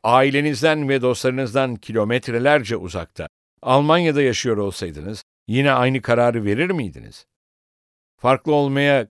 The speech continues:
cüret eder miydiniz? Dokuz ve onuncu ayetlerde Daniel'in kendi kanaatlerini yerine getirip getirmediğini görelim. Tanrı saray görevlileri yöneticisinin Daniel'e sevgiyle, sevecenlikle davranmasını sağladı.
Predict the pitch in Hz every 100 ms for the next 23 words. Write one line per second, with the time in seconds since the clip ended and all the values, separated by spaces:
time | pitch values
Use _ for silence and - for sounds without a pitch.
0 | - 92 127 151 - 98 123 147 120 71
1 | - 62 - - _ _ _ _ _ -
2 | 135 190 165 151 147 147 151 131 120 123
3 | 120 139 127 135 127 131 139 113 117 131
4 | 131 120 120 120 - 120 123 160 143 123
5 | 107 139 120 101 135 151 123 113 135 113
6 | 92 98 87 76 67 62 - _ _ _
7 | _ _ _ _ _ _ _ _ - 156
8 | 185 240 - 165 180 202 156 156 147 147
9 | 147 151 180 151 139 127 135 123 139 143
10 | 139 127 135 170 165 156 - 139 120 190
11 | 185 143 - 127 123 123 131 165 170 139
12 | 127 120 120 113 107 - 95 - 69 73
13 | 71 71